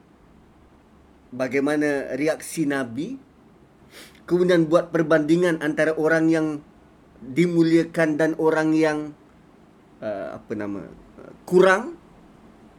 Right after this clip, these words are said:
Allah tegur, "Kenapa itu beria-ia, yang ini kau lengah-lengah?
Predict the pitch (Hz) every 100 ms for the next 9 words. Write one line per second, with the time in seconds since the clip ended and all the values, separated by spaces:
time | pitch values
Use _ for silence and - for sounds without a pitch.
0 | - - - - 156 165 - 165 143 180
1 | 196 214 - - - - - - - -
2 | 147 147 165 165 170 185 156 165 175 180
3 | 180 180 185 175 170 175 170 185 180 170
4 | 170 170 175 175 170 175 196 247